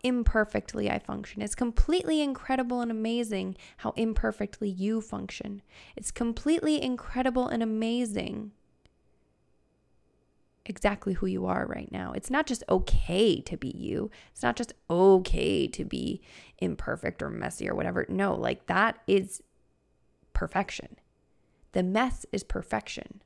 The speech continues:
The work is perfection. The journey is perfection. Everything that you are doing, no matter how fucked up and terrible it seems, no matter how uncomfortable it is, sometimes it's perfect. It's exactly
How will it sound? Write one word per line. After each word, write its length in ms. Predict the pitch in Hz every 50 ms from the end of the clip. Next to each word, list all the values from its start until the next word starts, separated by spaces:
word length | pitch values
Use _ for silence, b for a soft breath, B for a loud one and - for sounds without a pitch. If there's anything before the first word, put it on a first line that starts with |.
| _ _ _ _ _ _ _ _ _ _ _ _ _ _ _ _ _ _ _ -
The 100 | 208 190
work 420 | 190 185 220 240 262 262 - - - -
is 140 | 226 208 -
perfection. 880 | - - 202 - - - 220 226 - - - - - - - 202 202 _ -
The 140 | - 226 185
journey 600 | 185 - 220 208 214 226 233 240 247 247 - -
is 140 | 214 202
perfection. 800 | - - 208 202 - - 233 240 - - - - 202 - - - B B B B B B B B B B B B _ _ _ _ -
Everything 480 | 247 262 262 269 285 277 277 269 262
that 200 | 254 240 233 -
you 100 | 240 226
are 120 | 226 220 214
doing, 500 | 202 220 226 240 254 269 285 302 320 311 _ _ _ _ _ -
no 120 | 214 220 226
matter 280 | 226 233 233 226 226
how 500 | 220 - - - - 254 285 302 311 320
fucked 540 | 311 - - - - - 294 285 - - -
up 160 | 277 277 -
and 160 | 285 269 262
terrible 480 | 254 - - 240 247 254 240 262 262 262
it 100 | - -
seems, 720 | - - 247 240 247 262 285 311 359 359 - - - _ _ _ _ _ _ _ _ _ _ _ _ _ _ _ _ _ _ _ _ _ _ _ _ _ _ _ -
no 40 | 233
matter 200 | 220 240 247 233
how 280 | - - - 262 269 277
uncomfortable 640 | 269 254 - - 240 233 226 - 254 254 277 277 285
it 100 | 285 294
is, 180 | 294 302 285
sometimes 380 | - 320 302 - 311 320 311 277
it's 160 | 247 214 - -
perfect. 580 | - - 247 240 - - - - - - -
It's 140 | 226 214 -
exactly 1080 | 220 214 214 202 202 254 262 302 294 294 - - 269 262 254 240 214 202 202 214 -